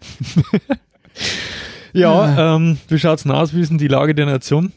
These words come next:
Speaker 1: Du bist immer noch umgezogen?
Speaker 2: Ich bin immer noch umgezogen, ich bin immer noch verheiratet.
Speaker 1: Und,
Speaker 2: Und
Speaker 1: äh,
Speaker 2: ich bin immer noch nicht duscht.
Speaker 1: und das Leben ist immer noch gemein zu dir.
Speaker 2: Ja. <laughs> Wobei ich vorhin was echt Geiles erlebt hab,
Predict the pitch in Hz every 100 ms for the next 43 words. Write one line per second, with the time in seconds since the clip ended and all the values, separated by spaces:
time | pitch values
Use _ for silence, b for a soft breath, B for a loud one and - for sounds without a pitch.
0 | _ _ _ - 151 156 - 165 170 165
1 | 160 160 170 170 202 - 240 240 _ -
2 | 143 160 175 180 165 160 202 214 220 247
3 | 175 165 185 208 202 185 170 147 190 285
4 | - _ _ _ _ - 160 170 - -
5 | - - 147 147 151 175 190 202 208 -
6 | 151 127 - - _ _ - 143 139 139
7 | 151 160 151 156 160 151 139 127 127 131
8 | 127 120 160 170 175 - 131 202 _ _
9 | _ 180 196 160 175 196 180 185 165 165
10 | 160 - 143 165 151 139 - - 160